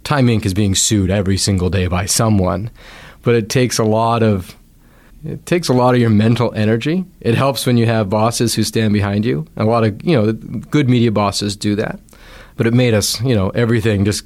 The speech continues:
make sure the lawyers see it before it goes, because if they had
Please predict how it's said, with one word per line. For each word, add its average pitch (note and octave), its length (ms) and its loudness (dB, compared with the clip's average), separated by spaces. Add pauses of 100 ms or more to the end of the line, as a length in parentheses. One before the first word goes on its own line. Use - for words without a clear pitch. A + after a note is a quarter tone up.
(100)
make A#2+ 220 0
sure C#3 220 2
the C3 80 4
lawyers A#2+ 420 2
see A2 160 2
it G#2 80 2
before G#2+ 360 0
it F2+ 80 -6
goes, A#2 280 2
because A2 440 0 (580)
if D3+ 260 0
they B2 240 0
had G#2+ 400 0